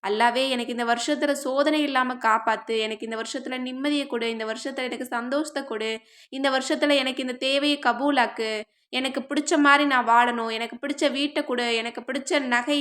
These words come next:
பணம், கார், பங்களா, இன்னும் உறவுகள், இது போல எதையெல்லாமே எனக்கு குடு யா அல்லாஹ்" அப்படின்னு நம்ம கேட்டுட்டோம் அப்படின்னா அல்லாஹ் கபூலாக்குவான். அதே போல நடக்கும். நம்ம எதையுமே கேட்கல அப்படின்னா நமக்கு எதுவுமே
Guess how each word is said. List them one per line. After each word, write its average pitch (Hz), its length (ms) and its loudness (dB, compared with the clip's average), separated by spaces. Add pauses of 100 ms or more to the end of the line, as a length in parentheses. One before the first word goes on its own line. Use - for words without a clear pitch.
(120)
பணம், 262 360 0
கார், 254 440 6
பங்களா, 262 460 2 (540)
இன்னும் 285 320 2
உறவுகள், 294 500 4
இது 240 200 -4
போல 302 160 4 (180)
எதையெல்லாமே 302 600 4
எனக்கு 262 320 -2
குடு 339 240 2
யா 320 180 6
அல்லாஹ்" 262 240 4
அப்படின்னு 262 300 -2
நம்ம 233 200 -2
கேட்டுட்டோம் 285 440 2
அப்படின்னா 233 360 2
அல்லாஹ் 240 320 2
கபூலாக்குவான். 254 840 2
அதே 254 380 0
போல 277 360 2
நடக்கும். 240 540 -2
நம்ம 214 220 -8
எதையுமே 269 440 -4 (120)
கேட்கல 277 400 -2
அப்படின்னா 240 460 -2 (360)
நமக்கு 339 380 4
எதுவுமே 339 420 4